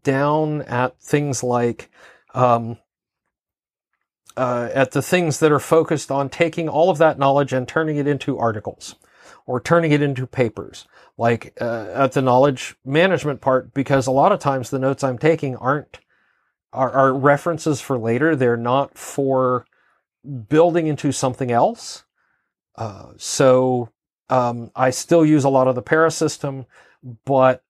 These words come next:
in terms of, you know, what I'm doing with daily note, with the notes and things like that is, uh, it is, I'm just building, um, a giant reference library for myself, which is what it's supposed to be,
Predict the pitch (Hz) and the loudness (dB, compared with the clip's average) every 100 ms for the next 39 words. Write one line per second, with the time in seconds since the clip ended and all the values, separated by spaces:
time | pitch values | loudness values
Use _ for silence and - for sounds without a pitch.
0 | _ _ _ - 147 139 151 147 127 143 | _ _ _ -6 -4 -2 -2 -2 2 2
1 | 123 117 139 127 113 117 131 131 131 120 | 2 0 -2 0 -2 0 0 0 -4 -8
2 | - - 139 127 147 156 151 143 131 135 | -16 -20 -18 -2 2 4 4 0 -2 0
3 | 127 127 117 120 135 127 131 - 120 123 | 2 2 -2 0 0 0 -4 -4 -2 0
4 | 151 - 131 131 139 131 127 - 127 127 | 0 0 -4 -2 -2 0 0 2 2 2
5 | 127 123 120 113 - - - _ - 120 | 0 -2 -2 -6 -12 -20 -20 _ -2 2
6 | 120 117 113 131 131 120 101 127 127 131 | 2 2 0 2 2 2 2 0 0 -4
7 | 123 113 139 139 135 127 123 120 113 - | -4 0 2 4 2 2 -2 -4 -8 -8
8 | 113 113 110 107 110 107 113 107 120 120 | -4 -2 0 -2 -4 -4 -6 -2 0 2
9 | 120 - _ _ _ - 135 120 - 127 | 0 -4 _ _ _ -6 0 2 2 -2
10 | 113 - 107 101 110 104 104 - 113 104 | -2 -2 -2 -2 -4 -4 -4 -4 -4 -4
11 | 95 104 - - _ _ _ _ _ - | -8 -10 -10 -18 _ _ _ _ _ -4
12 | 175 185 185 226 175 147 - 127 - 107 | -2 2 2 2 0 -4 -2 -2 -4 -12
13 | 87 - | -12 -20